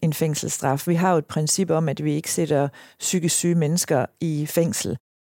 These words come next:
Så det er helt normalt i alvorlige sager, som for eksempel drab, at man får lavet sådan en mentalundersøgelse.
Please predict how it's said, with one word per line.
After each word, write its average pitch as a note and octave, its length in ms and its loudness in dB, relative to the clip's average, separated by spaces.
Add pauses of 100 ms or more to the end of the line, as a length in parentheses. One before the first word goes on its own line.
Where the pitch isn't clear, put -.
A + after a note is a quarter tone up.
(140)
Så G3+ 120 4
det F#3+ 60 6
er F#3+ 60 8
helt A#3+ 160 6
normalt G3 560 4
i E3+ 320 2
alvorlige E3 520 4
sager, F3+ 520 2
som D#3 180 -2
for D3+ 80 0
eksempel E3+ 300 2
drab, F#3 320 2
at D#3+ 100 0
man D3+ 140 0
får E3 120 0
lavet D#3+ 260 2
sådan F#3 120 0
en D#3+ 40 2
mentalundersøgelse. C#3+ 1000 0